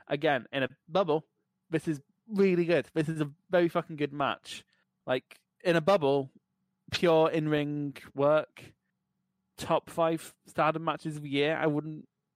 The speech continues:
feel out of place in saying. Like, the only things being in it for me really are Starlight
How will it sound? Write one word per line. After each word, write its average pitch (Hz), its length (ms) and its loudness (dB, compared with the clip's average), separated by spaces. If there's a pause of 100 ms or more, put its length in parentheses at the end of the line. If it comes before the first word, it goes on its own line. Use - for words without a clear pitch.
feel 151 240 0
out 139 100 4
of 147 80 -4
place - 260 -4
in 147 60 -10
saying. 156 260 -4 (1080)
Like, 123 340 -2
the 139 100 2
only 139 120 0
things 135 180 -8
being 139 160 0
in 127 60 -4
it 123 160 -4
for - 80 -8
me 123 160 -2
really 120 360 0
are 107 260 -2
Starlight 120 760 0